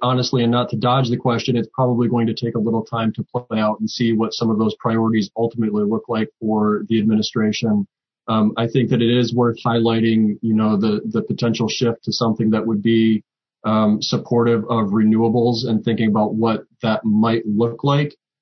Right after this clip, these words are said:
Um, ethanol has been a pretty key component of our renewable source, uh, you know,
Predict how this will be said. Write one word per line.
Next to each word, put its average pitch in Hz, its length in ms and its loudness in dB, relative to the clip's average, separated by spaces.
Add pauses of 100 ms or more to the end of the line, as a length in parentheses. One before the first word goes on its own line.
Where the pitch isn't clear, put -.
(180)
Um, 107 300 2
ethanol 139 480 2
has 113 120 2
been 117 180 2
a 110 40 2
pretty 131 320 0
key 131 220 0
component 123 640 0
of 107 360 0
our 107 200 2
renewable 110 540 2
source, 110 640 -2
uh, 104 280 0
you 101 240 -2
know, 101 120 0